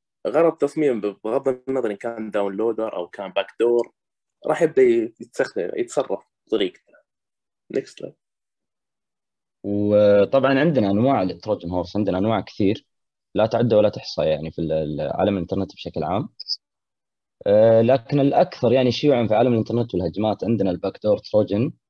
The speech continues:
Speaker 2: وعندنا الداونلودر، وعندنا الرانزوم وير. الباك دور اللي هو، آه، باب خلفي لل-، للنظام، والداونلودر، آه، من اسمه داونلودر بس يحمل،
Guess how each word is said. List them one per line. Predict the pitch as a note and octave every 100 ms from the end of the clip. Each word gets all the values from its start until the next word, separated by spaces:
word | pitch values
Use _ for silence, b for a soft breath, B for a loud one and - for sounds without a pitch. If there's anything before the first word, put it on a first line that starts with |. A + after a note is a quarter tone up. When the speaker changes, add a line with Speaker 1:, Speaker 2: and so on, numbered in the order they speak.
| -
Speaker 2:
وعندنا | G#2 C3 A#2+
الداونلودر، | G#2+ A2+ A2+ A#2+ A2+ B2+
وعندنا | A#2 G#2+ G#2 G2+
الرانزوم | F#2 F2 E2 D2+
وير. | C#2+
الباك | F#2+ B2+ -
دور | D3+
اللي | C#3+ C3
هو، | C#3+ C3+ F#2
آه، | G#2 G2+ G2 F#2 E2 _
باب | C#3 D3
خلفي | - C3+ A#2
لل-، | G#2 F2+ D#2
للنظام، | - E2+ E2+ G#2+ -
والداونلودر، | C3 B2+ B2 B2 A#2 A#2+ - _ _ _ _ _ _ _ -
آه، | F#2
من | F#2+ B2
اسمه | C#3+ A2+
داونلودر | F2+ G#2 G#2 F2+ F2+
بس | G2+ -
يحمل، | - G2+ F#2 G2 C#3+